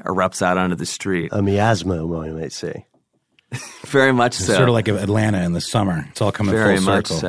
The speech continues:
Speaker 3: Yeah.
Speaker 1: For basically a whole day, they're trying to get in different ways. It's all tunneled. They know that there's booby traps, uh, things like feces in jars and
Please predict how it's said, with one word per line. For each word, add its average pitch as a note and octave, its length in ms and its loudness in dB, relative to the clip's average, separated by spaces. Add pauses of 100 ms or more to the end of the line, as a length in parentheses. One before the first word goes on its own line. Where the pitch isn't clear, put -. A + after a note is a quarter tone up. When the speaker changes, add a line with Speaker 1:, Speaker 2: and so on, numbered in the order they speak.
(140)
Speaker 3:
Yeah. E2 100 -4 (760)
Speaker 1:
For A2 720 2 (1080)
basically C#3 460 2
a F#2+ 80 4
whole G#2+ 300 2
day, F#2 540 2 (300)
they're E2 120 -2
trying G2+ 340 -2
to F#2+ 60 -2
get F#2 160 -4
in A#2+ 280 2
different A#2 360 0
ways. A#2 500 2
It's G#2 200 -4
all F#2+ 280 4 (160)
tunneled. C3 640 2 (320)
They F#2 120 -2
know G#2 200 4
that G#2+ 100 -2
there's G#2+ 180 2
booby A2+ 280 2
traps, G#2+ 680 0 (340)
uh, E2+ 260 -2
things G2 400 -2
like F2+ 400 0 (800)
feces G#2 680 -4
in G2 160 0
jars A#2+ 840 2
and F#2 340 -2